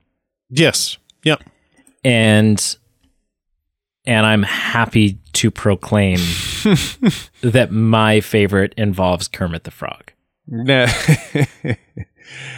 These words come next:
Speaker 2: Yeah.
Speaker 1: Of note, uh, something that I'm reevaluating is, uh, an interesting perspective on rating films.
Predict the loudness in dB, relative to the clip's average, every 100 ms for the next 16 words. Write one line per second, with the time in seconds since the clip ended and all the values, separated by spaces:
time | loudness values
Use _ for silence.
0 | -12 -12 -4 2 2 2 -2 2 4 4
1 | 0 -2 -2 2 2 2 2 4 4 4
2 | 4 2 -2 -4 2 2 4 2 2 2
3 | 2 0 0 -2 -6 -12 -20 -20 _ -10
4 | 0 4 4 2 0 2 2 4 2 -2
5 | -4 0 2 2 0 0 0 0 2 2
6 | 0 -4 _ _ -4 -2 0 -2 0 0
7 | 2 2 2 0 0 -2 -2 0 0 -2
8 | -4